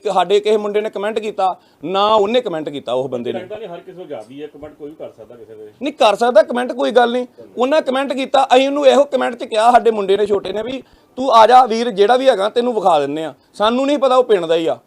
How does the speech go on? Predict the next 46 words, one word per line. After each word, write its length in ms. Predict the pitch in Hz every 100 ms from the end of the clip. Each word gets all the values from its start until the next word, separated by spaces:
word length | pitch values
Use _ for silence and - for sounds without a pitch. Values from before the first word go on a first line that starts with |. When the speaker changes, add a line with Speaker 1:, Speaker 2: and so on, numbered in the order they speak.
| _ 214
Speaker 1:
ਉਹ 80 | 233
ਗੁਜਰਾਤ 360 | 240 226 196
ਤੋਂ 100 | 202
ਬੈਠਾ। 180 | 202 202
ਸਾਡੇ 260 | 220 214 247
ਪਿੰਡ 180 | 247
ਮੇਲਾ 480 | 254 220 175 165 202
ਸੀ 120 | 226
ਹੁਣ 120 | 254 240
ਪਿਛਲੇ 300 | 196 196 196
ਦਿਨਾਂ 240 | 196 214
'ਚ, 40 |
ਉਹ 200 | 208 208
ਮੇਲੇ 280 | 214 190 180
'ਤੇ 140 | 185 208
ਵੇਖਣ 380 | 147 160 -
ਵਾਸਤੇ 380 | 175 170 160 185
ਆਏ, 180 | 151 151
ਮੇਲਾ, 400 | 180 165 160 147 _ _ _
ਮੇਲਾ 280 | 151 202 220
ਵੇਖਣ 280 | 226 226 220
ਵਾਸਤੇ 360 | 226 214 208 226
ਆਏ 180 | 185
ਆ, 80 | 208
ਤੇ 100 | 202
ਉਹਨਾਂ 400 | 208 208 233 220 185 _
ਲੋਪੋ 360 | - 196 196 214
ਕੇ 100 | 208
ਉਹਨਾਂ 140 | 220
ਨੂੰ 100 | 220 -
ਘੇਰ 240 | 233 180
ਕੇ, 260 | 143 190 185 - _ -
ਉਹ 140 | 185
ਮੁੰਡੇ 280 | 202 180 180
ਨੂੰ, 120 | 190
ਛੋਟੇ 340 | 190 180 170 175
ਨੂੰ, 160 | 180 165 _ 160 -
ਟਰੈਕਟਰ 300 | 185 190 175
ਤੋਂ 240 | 180 180 - _ _
ਉਹਨੂੰ 240 | 190 240 202
ਲਾਹ 240 | 151 185
ਕੇ, 120 | 226
ਤਿੰਨ 300 | 226 214 214
ਬੰਦੇ 280 | 233 180 185
ਸੀ 60 | 208
ਉਹ 200 | 196